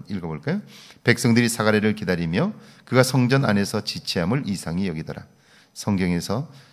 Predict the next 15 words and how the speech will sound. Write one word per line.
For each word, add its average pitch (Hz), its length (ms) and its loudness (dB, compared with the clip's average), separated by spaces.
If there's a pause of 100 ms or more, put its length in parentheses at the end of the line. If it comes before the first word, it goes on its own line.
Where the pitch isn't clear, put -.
아, 76 380 -4 (240)
성경에는, 143 640 2 (1600)
아, 80 340 -2 (320)
사람들이 147 920 -2 (760)
나오지, 104 800 2
사가랴가 104 440 2
나오지 90 340 2
않음을 87 320 0
이상하게만 143 880 0 (280)
여기고 78 380 -4
있어요. 67 360 -10 (720)
그는 135 320 8
지금 101 460 0 (520)
이전과는 95 760 0
완전히 80 680 -6